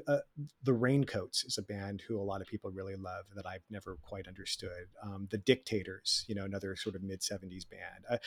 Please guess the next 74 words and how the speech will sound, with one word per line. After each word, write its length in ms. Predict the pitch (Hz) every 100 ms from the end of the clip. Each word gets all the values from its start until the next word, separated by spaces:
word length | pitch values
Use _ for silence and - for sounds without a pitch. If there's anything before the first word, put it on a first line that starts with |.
| - -
they're 80 |
not 160 | 214 240
really 160 | 196 131
blind 300 | 117 165 180
spots, 180 | 123
they're 80 | 147
just 180 | 139 139
bands 220 | 123 127
I 60 | 117
don't 200 | 117 110
like, 300 | 117 147 -
but 120 | 107
that 100 | 117
many 260 | 107 107 107
others 260 | 107 104
did. 340 | - 135 95 101
And 120 | 104
there's, 300 | 107 107 -
of 60 | -
course, 240 | 113 104
dozens 420 | - 113 113 113
of 140 | 110 95
d-, 100 | 120
and 160 | 117 107
dozens 340 | 110 104 104
of 200 | 98 92
modern 400 | 98 101 127 123
examples, 500 | 98 90 92 92 98
I'm 120 | 95 95
sure, 300 | - 123 101
but 220 | 95 98 - - - - _ -
I 60 | 117
think 160 | 131
I've 140 | 113 104
gotten 240 | 110 110
very 240 | 107 104
good 160 | 95 107
at 80 | 104
sort 240 | 107 98
of 240 | 95 90 -
ignoring 500 | 117 107 101 107 107
stuff 480 | 104 - 98 - - -
that 100 | 98
I'm 180 | 98 104
not 200 | 98 104
interested 400 | 123 170 - 170
in, 160 | 202
so 180 | - 120
most 240 | 113 110
everything 320 | 117 117 113 107
goes 220 | 104 95
right 180 | 107 104
over 160 | -
my 200 | 104 101
head. 220 | 98 151 104
But 100 | 110
back 180 | 147 143
when 120 | 127
it 60 | 120
really 160 | 117
mattered, 380 | 110 127 127 95
like, 100 | 101
"Well, 120 | 107 107
what 160 | 135
band 220 | 143 135
do 40 | 131
you 160 | 147
like? 240 | 139 120 -
What 100 | -
band 200 | 139 131
do 80 | 135
you 40 |
not 240 | 135 135
like?" 240 | 123 113